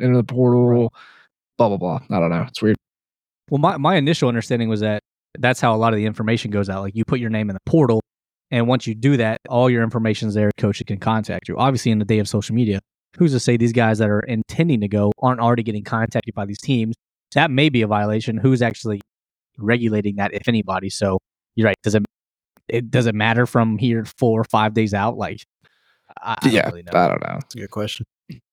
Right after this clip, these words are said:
Speaker 2: But, uh, but speaking of, you brought up the quarterbacks, Clint. Give us some of the big name quarterback guys that are already into the portal, and if anyone has already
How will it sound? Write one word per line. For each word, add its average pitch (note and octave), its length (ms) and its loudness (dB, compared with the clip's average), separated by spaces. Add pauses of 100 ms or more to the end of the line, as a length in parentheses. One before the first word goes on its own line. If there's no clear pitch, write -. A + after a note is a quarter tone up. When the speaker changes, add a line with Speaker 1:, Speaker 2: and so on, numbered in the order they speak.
(260)
Speaker 2:
But, E3 160 2
uh, C#3 340 4
but D3+ 120 0
speaking F#3 260 2
of, D3+ 200 2 (120)
you C3+ 180 -4
brought C#3 120 2
up B2 40 -4
the A#2 80 -4
quarterbacks, G#2+ 460 -4 (100)
Clint. A2 280 -6
Give C#3 140 0
us C#3+ 80 0
some C3+ 120 0
of B2+ 60 2
the A#2 80 2
big A#2 240 0
name A#2 320 0
quarterback G#2+ 360 -2
guys G#2 240 -4
that A2 120 -4
are G#2+ 160 -4 (400)
already C3 260 2
into D#3+ 140 0
the D#3+ 80 2
portal, E3+ 340 2
and C3+ 100 0
if B2 120 -4
anyone B2+ 480 -2
has A#2 140 -4
already A2+ 260 -4